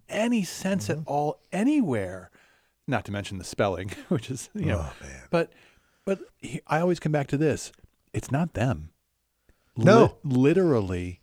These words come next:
Speaker 1: thousands, at least at minimum, thousands of people elected them to go to Washington.
Speaker 2: Right.
Speaker 1: What the hell have we
Speaker 2: So
Speaker 1: become?
Speaker 2: I, I,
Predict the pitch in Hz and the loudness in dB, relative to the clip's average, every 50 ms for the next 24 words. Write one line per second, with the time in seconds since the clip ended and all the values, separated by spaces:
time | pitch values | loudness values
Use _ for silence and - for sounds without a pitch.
0 | _ _ _ _ _ _ - - - - 127 117 117 120 123 131 131 113 101 92 | _ _ _ _ _ _ -20 -20 -4 0 2 2 4 4 4 2 2 0 -2 -4
1 | 90 90 87 - - - - 104 110 127 139 123 - - - - 110 110 113 117 | -4 -6 -6 -10 -10 -10 -6 -2 0 0 0 0 -4 -10 -6 -4 -4 -2 0 0
2 | 117 127 139 147 135 113 98 90 85 80 - _ _ _ _ - - - 120 113 | 0 0 2 0 0 -2 -4 -6 -8 -12 -16 _ _ _ _ -8 -2 2 2 4
3 | 117 117 107 104 98 - 107 - - 117 104 - - 95 92 - _ - 113 113 | 4 2 0 -4 -4 -4 -6 -4 -2 -4 -4 -2 -2 -2 -4 -4 _ -8 -6 -2
4 | 110 113 113 110 - - 101 - 98 90 90 - 95 95 98 92 90 90 85 85 | 0 0 -2 -2 -4 -6 -6 -4 -4 -4 -4 -8 -6 -4 -2 -2 -2 -2 -2 -4
5 | 82 82 82 - - 92 82 110 110 107 98 85 78 - _ _ _ _ _ _ | -6 -6 -8 -10 -10 -6 -2 0 0 0 0 -2 -8 -16 _ _ _ _ _ _
6 | _ - - - - - - - - _ _ - - 107 95 87 78 85 95 - | _ -12 -10 -10 -12 -14 -20 -20 -20 _ _ -10 -8 -8 -8 -8 -8 -10 -10 -4
7 | - 151 147 - - 180 185 147 113 131 147 | 0 0 2 6 8 8 8 8 8 6 4